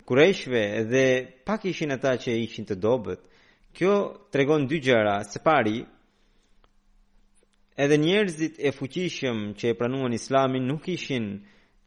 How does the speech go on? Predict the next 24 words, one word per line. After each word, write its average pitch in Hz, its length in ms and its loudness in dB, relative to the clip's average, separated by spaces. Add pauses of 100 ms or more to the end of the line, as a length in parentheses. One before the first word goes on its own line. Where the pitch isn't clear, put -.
të 123 120 4 (580)
lirë 127 480 0
nga 113 160 2 (800)
persekutimet 127 880 -2
e - 540 -8 (120)
kurejshve. 107 560 0 (200)
Dhe 117 100 -4
së 131 160 -4
dyti, 185 320 -2 (500)
njerëzit 190 540 0 (140)
e 131 100 -2
dobët, 143 500 2
siç 127 220 -8
ishin 120 220 -6
Sklever 127 920 0 (100)
dhe 113 140 0
të 113 220 -8
tjerë, 151 360 2 (540)
nuk 156 160 -8
kishin 196 320 -2
mundësi 202 320 -4 (320)
as 175 260 -2
të 143 140 -4
mërgonin 151 520 -2